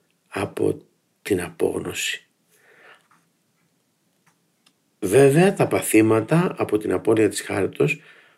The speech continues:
παρέμεναν όχι λιγότερο οδυνηρά.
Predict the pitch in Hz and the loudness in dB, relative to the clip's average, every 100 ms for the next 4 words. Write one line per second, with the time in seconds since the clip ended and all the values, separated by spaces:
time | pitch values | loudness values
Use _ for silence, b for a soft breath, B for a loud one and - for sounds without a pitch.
0 | b _ - 95 92 98 98 107 117 147 | b _ -2 -2 0 0 2 2 2 4
1 | 131 92 B B B - 92 - - 156 | 2 0 B B B -2 0 0 2 4
2 | 160 160 160 131 107 90 87 82 80 82 | 6 6 6 4 4 2 0 0 -2 -6
3 | - | -12